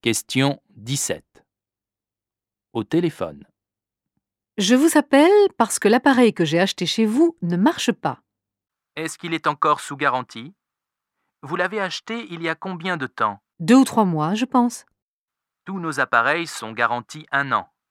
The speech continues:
Speaker 1: alors il n'y a pas de problème. Je vous envoie un dépanneur demain après-midi.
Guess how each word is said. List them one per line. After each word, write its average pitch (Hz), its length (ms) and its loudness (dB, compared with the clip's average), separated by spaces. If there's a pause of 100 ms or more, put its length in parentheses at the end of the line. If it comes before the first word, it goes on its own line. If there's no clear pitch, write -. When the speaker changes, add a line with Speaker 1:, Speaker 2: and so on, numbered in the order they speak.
Speaker 1:
alors 117 440 2 (120)
il 156 180 -12
n'y 156 120 -4
a 143 40 -8
pas 151 200 -8
de - 60 -16
problème. 98 680 -6 (560)
Je 107 140 -8
vous 123 200 -10
envoie 117 460 -4
un 101 160 -8
dépanneur 131 840 -8 (140)
demain 180 440 -6
après-midi. 117 540 -12